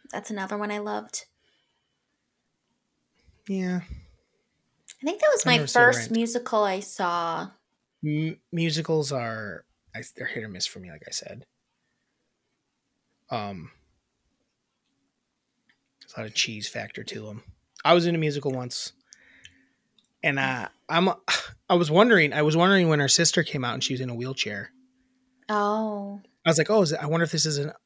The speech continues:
Speaker 2: a person that's actually is able-bodied or,"
Speaker 1: Oh,
Speaker 2: I don't
Speaker 1: uh-huh.
Speaker 2: even know what the, I don't even know what the term is
Speaker 1: Yeah.
Speaker 2: anymore.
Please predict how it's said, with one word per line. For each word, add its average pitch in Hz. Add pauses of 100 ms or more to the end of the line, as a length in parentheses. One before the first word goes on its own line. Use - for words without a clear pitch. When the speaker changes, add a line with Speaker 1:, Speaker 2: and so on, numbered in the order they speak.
Speaker 2:
a 143
person 165
that's - (760)
actually 131 (140)
is 139
able-bodied 139
or," 120
Speaker 1:
Oh, 214
Speaker 2:
I 202
don't -
Speaker 1:
uh-huh. 190
Speaker 2:
even 156
know 139
what 127
the, - (160)
I 139
don't 143
even 135
know 123
what 123
the -
term 135
is 135
Speaker 1:
Yeah. 269
Speaker 2:
anymore. 120